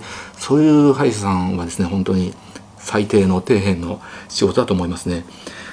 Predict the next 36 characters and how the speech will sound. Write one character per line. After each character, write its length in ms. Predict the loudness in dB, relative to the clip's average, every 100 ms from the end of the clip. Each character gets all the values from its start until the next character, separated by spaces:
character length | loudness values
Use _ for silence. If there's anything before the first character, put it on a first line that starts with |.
| -16 -8
あ 100 | -4
と 140 | 0
は 140 | 0 0
ね、 260 | 0 -2 -4 2
病 240 | 4 4
院、 260 | 4 2 -2 -6
病 320 | 0 4 6 4
院 140 | 4
で 140 | 4
で 100 | 2
す 80 | 0
ね、 300 | -4 -4 -8
そ 140 | -8 -8
の、 400 | -6 -6 -6 -8 -16 -18 -20 -20 -20 -16 -14
え、 80 | -12 -2
無 180 | 2 4
理 100 | 4
な 240 | 2 0
延 200 | 0 2
命 160 | 4 2
治 140 | 4
療 160 | 4 4
を 120 | 2
し 100 | -2
て、 340 | 2 2 2 0
寝 180 | 0
た 120 | 0 -2
き 140 | 0
り 120 | 0
老 200 | 0 0
人 260 | 0 -4 -4
を 60 |
た 100 | -10
く 80 | -8
さ 220 | -2 2
ん 200 | 2 0